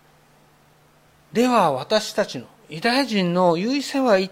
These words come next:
体何なのかとパウロは悩むんですね。まあ、これは言い換えるとですね、私たちにも言えるかもしれない。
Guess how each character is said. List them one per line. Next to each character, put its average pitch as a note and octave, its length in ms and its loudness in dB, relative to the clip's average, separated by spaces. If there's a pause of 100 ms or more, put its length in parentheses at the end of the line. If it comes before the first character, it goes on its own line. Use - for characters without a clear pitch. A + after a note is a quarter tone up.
(140)
体 C4 260 2
何 C4+ 360 0
な B3 120 2
の G#3+ 120 0
か B3 220 0
と - 280 -18
パ D3+ 140 0
ウ D#3 60 0
ロ C#3 100 -2
は G2+ 120 -4
悩 D#3+ 340 -4
む G#3+ 120 -4
ん G#2+ 40 -10
で G2+ 120 -12
す - 120 -16
ね。 C3 380 -6 (1800)
ま C3+ 100 0
あ、 - 20 -4
こ - 160 -4
れ F3 80 2
は A3 100 4
言 B2+ 180 -4
い F#3+ 60 -10
換 B3+ 180 2
え A#3 60 4
る C#3+ 60 0
と G#2+ 160 -12
で - 120 -16
す - 120 -16
ね、 C#3 140 -4
私 F3+ 420 -4
た C4+ 140 4
ち C4+ 120 -2
に B3 80 2
も C4 120 4
言 D3 120 2
え F3 100 4
る F3 80 0
か D3 140 -2
も G2+ 120 -10
し - 180 -20
れ - 80 -20
な - 60 -20
い。 - 20 -20